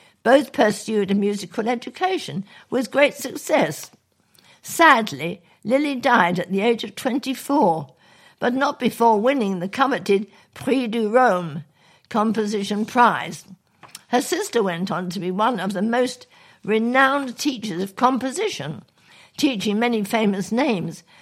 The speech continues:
such as Aaron Copland, Philip Glass, Astor Piazzolla, and Quincy Jones. Today, women are increasingly playing major roles in music, and our concert ends with works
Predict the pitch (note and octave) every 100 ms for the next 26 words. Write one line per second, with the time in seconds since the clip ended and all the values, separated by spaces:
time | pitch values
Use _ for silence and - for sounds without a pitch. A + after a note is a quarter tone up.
0 | _ - C#4+ G#3 - G#3 F#3+ F#3 - _
1 | _ - A#3 A#3 B3 C4+ D4+ C#4+ D#4 C#3
2 | D3+ D3 - _ _ - C4 C4 F3+ A#3
3 | C4 F3 D3+ - - _ _ _ - F#4
4 | - - F#3+ A#3+ A3+ F3+ D#3+ A3 F3 F#3
5 | B3 - - _ - G#3+ G#3 B3+ A#3 F3+
6 | A#3 A#3 B3+ F3 D#3 - - - - _
7 | _ _ - _ - A#3 G#3+ D#4 A#2 D#3
8 | F#3+ - _ - G3+ B3 C4 A3 G3 F#3
9 | F#3+ G#3+ - C#4 F4 - D#3 E3 - G3+
10 | G3+ F#3 G#3+ G#3+ F#3+ G3 A3+ C#4 A#3+ -
11 | E3 E3+ E3+ - - - - - - -
12 | A#3 A#3 A#3+ A#3 D#4 D#4+ D#4 B3 A3 A#3+
13 | G3 G3 G3+ G3 A#3+ C4+ G#3 E3+